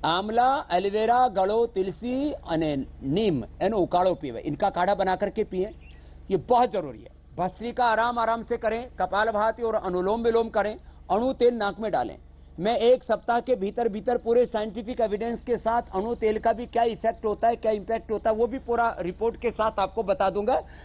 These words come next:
क्योंकि हमारा सेलुलर ट्रायल से लेकर के एनिमल ट्रायल हमारा इसके ऊपर रिसर्च चल रहा है, और जो बहुत सस्ता है।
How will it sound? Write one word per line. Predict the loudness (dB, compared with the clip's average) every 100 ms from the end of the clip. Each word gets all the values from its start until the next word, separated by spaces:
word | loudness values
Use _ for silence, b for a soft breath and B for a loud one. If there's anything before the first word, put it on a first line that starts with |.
| B
क्योंकि | -6 0 2
हमारा | 4 4 4 2 b b -12
सेलुलर | 2 2 4 2
ट्रायल | 2 -2 -4 -2
से | -2
लेकर | -2 -2 -4
के | 0
एनिमल | 2 2 0 -2
ट्रायल | 0 2 2
हमारा | 2 2 2
इसके | 0 -2 -4
ऊपर | -2 0
रिसर्च | -2 -2 -4
चल | 2 2
रहा | 2 -4
है, | -6 b b -4
और | 0
जो | 0
बहुत | 0 2 2 0
सस्ता | -2 -2 0 -2
है। | -2